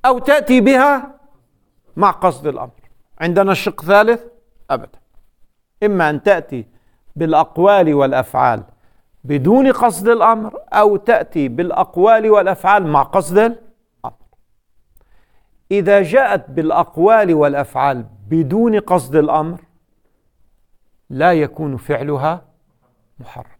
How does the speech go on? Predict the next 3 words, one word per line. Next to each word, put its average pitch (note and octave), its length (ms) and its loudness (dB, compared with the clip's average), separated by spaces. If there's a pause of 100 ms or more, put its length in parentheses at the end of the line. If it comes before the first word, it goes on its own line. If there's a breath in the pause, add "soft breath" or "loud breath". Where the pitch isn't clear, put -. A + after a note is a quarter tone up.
(2250)
وقفت B2+ 460 -4 (1000)
باتجاه C3 640 -2
القبلة B2 540 -6